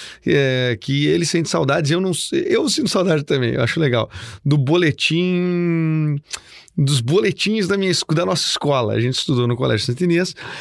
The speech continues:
e, e a gente recebia muito. <laughs> Vinha uma frase no boletim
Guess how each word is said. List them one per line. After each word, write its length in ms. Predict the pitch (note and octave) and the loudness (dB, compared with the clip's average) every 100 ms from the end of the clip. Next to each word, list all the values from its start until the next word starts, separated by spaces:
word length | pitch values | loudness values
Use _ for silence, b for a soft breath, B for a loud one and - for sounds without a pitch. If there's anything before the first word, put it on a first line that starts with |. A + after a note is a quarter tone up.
| B D3 | B 0
e, 1200 | D3 D3 D3+ C#3+ C#3 C3+ C3 C3+ C3+ C3+ C3+ C#3+ | 2 4 2 2 2 2 2 2 0 0 -2 -2
e 200 | C#3 C#3+ | 0 2
a 80 | C#3 | 2
gente 220 | C3+ D#3+ | 0 0
recebia 440 | D#3+ D3+ D3 C#3+ E3+ | -2 0 2 2 2
muito. 420 | D#3 G#3 D3+ D#3 | 2 2 2 0
<laughs> 40 | - - - C4+ - - - - - _ - - - - - - _ - - - - _ - - _ _ - - E3 F#3 F#3+ A2+ | 0 -2 -2 -6 -4 -6 -4 -6 -8 _ -10 -8 -10 -8 -6 -8 _ -8 -6 -8 -8 _ -14 -14 _ _ -2 0 0 -2 -2 0
Vinha 240 | C3+ D#3+ | 2 2
uma 160 | E3+ D3+ | 2 0
frase 440 | - D3+ E3 C3+ | 0 0 0 0
no 80 | C3+ | 0
boletim 600 | B2 C3 A#2+ - C#3 C#3+ | 0 0 0 0 0 0